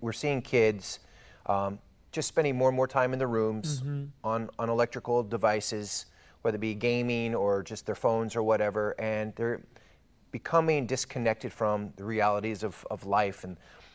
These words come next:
Speaker 1: you know,
Speaker 2: Mm.
Speaker 1: we had a young man recently, I was,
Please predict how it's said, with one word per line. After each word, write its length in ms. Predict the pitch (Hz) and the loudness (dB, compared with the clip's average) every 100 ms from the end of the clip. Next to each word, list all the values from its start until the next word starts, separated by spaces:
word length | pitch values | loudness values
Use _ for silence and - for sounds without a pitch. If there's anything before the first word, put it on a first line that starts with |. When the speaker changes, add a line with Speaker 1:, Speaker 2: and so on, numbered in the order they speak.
| - - _ - | -20 -20 _ -10
Speaker 1:
you 240 | 160 156 113 | -4 0 4
know, 140 | 107 | 4
Speaker 2:
Mm. 20 | |
Speaker 1:
we 120 | 113 135 | 4 4
had 180 | 143 | 6
a 80 | 127 | 6
young 260 | 113 120 117 | 4 2 2
man 280 | 117 117 113 | 2 2 2
recently, 580 | 117 - - 110 110 110 | -2 -2 -4 0 2 2
I 60 | |
was, 240 | 110 - | 0 -4